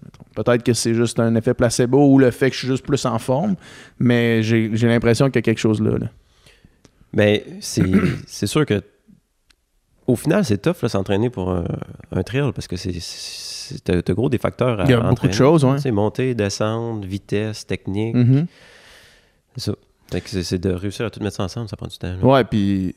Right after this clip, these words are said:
Speaker 2: C'est normal que
Speaker 1: endurance, là.
Speaker 2: Ouais, ouais, ouais, ben c'est ça, c'est de mettre des heures. Ben, c'est pas
Speaker 1: Endurance,
Speaker 2: mais c'est pour ça que
Speaker 1: nutrition, euh.
Speaker 2: c'est pour ça que, tu sais, je redescendais par le chemin d'accès parce que de redescendre par, euh, une, t-, une pente de ski, c'est trois kilos, par le
Speaker 1: Ouais.
Speaker 2: chemin d'accès, c'était sept.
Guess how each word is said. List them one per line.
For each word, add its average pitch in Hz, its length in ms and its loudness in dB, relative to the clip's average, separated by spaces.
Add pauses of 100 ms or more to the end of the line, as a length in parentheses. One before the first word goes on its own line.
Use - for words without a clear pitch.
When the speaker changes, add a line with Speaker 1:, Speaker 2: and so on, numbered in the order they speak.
(140)
Speaker 2:
C'est - 140 -10
normal 92 300 -2
que 104 60 2
Speaker 1:
endurance, 107 720 0
là. 113 60 -8 (200)
Speaker 2:
Ouais, 127 300 6
ouais, 117 240 6
ouais, 117 80 4
ben 95 80 2
c'est - 140 -2
ça, 110 120 4
c'est 101 100 0
de 104 40 2
mettre 104 140 2
des 101 180 4
heures. 120 160 4
Ben, 101 100 4
c'est 139 60 6
pas 139 80 6
Speaker 1:
Endurance, 139 460 6
Speaker 2:
mais 127 80 6
c'est 135 60 6
pour 135 120 4
ça 190 120 4
que 160 120 4
Speaker 1:
nutrition, 135 320 4
euh. 113 140 2 (300)
Speaker 2:
c'est - 100 -16
pour 123 100 -4
ça 175 100 0
que, 151 160 0
tu 117 80 -4
sais, 156 140 2
je 127 80 2
redescendais 120 440 0
par 135 120 2
le 117 80 0
chemin 123 180 0
d'accès 120 380 0
parce 117 140 -2
que 113 300 -2 (140)
de 127 140 -4
redescendre 131 480 2
par, 135 240 0
euh, 113 320 0
une, 113 120 -2
t-, 123 180 -6
une 113 140 -4
pente 127 180 0
de 117 60 -2
ski, 143 200 -4
c'est 123 100 -4
trois 117 180 -2
kilos, 147 400 0
par 117 140 -2
le 110 60 0
Speaker 1:
Ouais. 123 60 4
Speaker 2:
chemin 123 100 2
d'accès, 117 280 -4
c'était - 160 -10
sept. - 440 -6